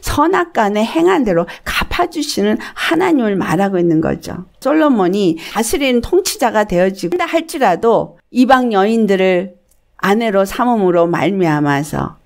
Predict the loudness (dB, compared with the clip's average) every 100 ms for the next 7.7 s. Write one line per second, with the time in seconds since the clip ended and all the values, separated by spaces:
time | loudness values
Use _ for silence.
0 | _ -4 0 2 4 2 0 -2 -4 -2
1 | -2 -2 -2 -2 0 2 2 2 -2 -6
2 | -4 -2 0 0 0 -2 -6 _ _ _
3 | _ -2 0 0 0 -4 -10 _ _ 0
4 | 0 -2 -6 -6 -8 _ -4 -4 -2 -4
5 | 0 -2 -2 -8 _ _ -6 -2 -2 -2
6 | -2 -2 -4 -6 -8 _ _ -8 -4 -2
7 | -2 -4 -8 -10 -10 -12